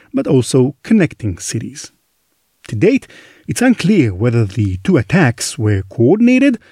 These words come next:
who may have carried them out, or what the motive was. So, in case it's not already clear, disruptions to the world's internet cables happen more often than you think. There are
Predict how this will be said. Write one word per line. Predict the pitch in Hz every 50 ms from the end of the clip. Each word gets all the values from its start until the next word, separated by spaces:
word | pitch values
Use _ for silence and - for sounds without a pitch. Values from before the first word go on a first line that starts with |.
| _ _ _ _ -
who | - 175 220 240 240
may | 220 226 247 214
have | 190 226 226 220 214
carried | - - - 233 226 226 233 214
them | 196 220 220 226
out, | - 220 262 302 294 - - _ _ _ _ _ _
or | - 269 285
what | 190 110 104 104 104 123
the | 160
motive | 151 165 202 175 117 98 85 82 -
was. | - - - - - - - _ _ _ _ _ _ _ _ _ _ _ _ _ _
So, | - - - 196 196 208 - - _
in | - 151 160
case | - - - 175 185 180 160 - -
it's | - 160 - - - -
not | 175 175 175 175 - - _ -
already | 180 180 185 180 185 180 175 175 180 170
clear, | - - - 220 233 262 294 285 - _ _ _ _ _ _ _ _
disruptions | - 131 - - - 294 311 - - - 285 269 - -
to | - - 156 131
the | 113 107
world's | 107 127 143 143 143 135 120 117 - -
internet | - 139 147 - 151 123 107 98 - -
cables | - - 262 285 196 139 123 123 - - - - - _ -
happen | - 330 - - 151 127 127 - 262 - -
more | 208 202 220 254 269 269 -
often | - 117 - - - 117 110 117 123 110
than | 95 92 87 90
you | 98 98
think. | 101 - - - 151 120 98 107 - - _ _ - - - - - _
There | - 233 214
are | 196 185 160 -